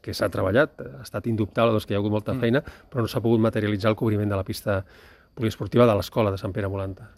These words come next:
Speaker 2: Efectivament, hi ha, bueno, hi ha algunes cosetes que, que han quedat pendents, vull dir, sempre s'ha explicat el perquè de les coses, vull dir, es va fer ja notícia, en el seu dia es va explicar els, els motius, eh, però, bueno, en, s'ha d'explicar també, no? El, el, ara, doncs,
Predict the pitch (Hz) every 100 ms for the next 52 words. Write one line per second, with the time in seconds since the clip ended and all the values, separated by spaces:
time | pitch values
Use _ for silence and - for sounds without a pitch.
0 | - - - - 107 123 135 131 131 139
1 | 131 123 123 123 123 123 117 117 120 113
2 | 123 127 131 - 135 120 101 117 117 113
3 | 104 110 113 151 165 127 113 113 110 110
4 | 107 107 - 110 110 107 101 104 110 104
5 | 101 101 - 110 107 - 113 147 123 113
6 | 98 104 98 - 101 101 101 104 101 98
7 | 117 110 107 - 110 107 98 95 113 110
8 | 107 - - - - _ - 104 104 98
9 | 117 110 117 139 170 135 - 113 110 104
10 | 110 101 113 117 107 101 98 98 95 98
11 | 95 98 - 107 - 117 110 113 117 120
12 | 123 131 143 107 101 98 92 - 104 -
13 | 110 113 - 117 98 98